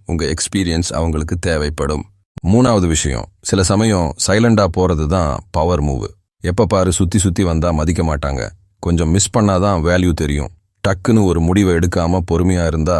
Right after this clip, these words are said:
அதுல ஒரு அழகு இருக்கும். அது உங்க மேல ஒரு கவனத்தை வைக்கும். அதுக்கப்புறம் உங்களை ரொம்ப மிஸ் பண்ணுவாங்க. பார்ட்டி, ஃபங்க்ஷன் இல்லனா ஏதாவது ஒண்ணுல கலந்துக்காம லேட்டா ரிப்ளை பண்ணுங்க.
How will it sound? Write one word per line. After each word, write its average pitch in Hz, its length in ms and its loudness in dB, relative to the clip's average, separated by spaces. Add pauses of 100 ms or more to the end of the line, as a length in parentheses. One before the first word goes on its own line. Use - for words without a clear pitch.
(120)
அதுல 82 300 0
ஒரு 78 140 0
அழகு 85 280 0
இருக்கும். 73 360 -4 (340)
அது 87 160 0
உங்க 85 180 2
மேல 87 220 2
ஒரு 78 140 0
கவனத்தை 78 420 -2
வைக்கும். 71 360 -4 (180)
அதுக்கப்புறம் 98 580 2
உங்களை 85 220 2
ரொம்ப 90 240 2
மிஸ் 87 260 0
பண்ணுவாங்க. 69 440 -2 (380)
பார்ட்டி, 85 360 0
ஃபங்க்ஷன் 82 520 -2
இல்லனா 85 400 0
ஏதாவது 82 340 0
ஒண்ணுல 78 360 0
கலந்துக்காம 80 580 -2
லேட்டா 82 380 0
ரிப்ளை 78 320 -2
பண்ணுங்க. 64 340 -4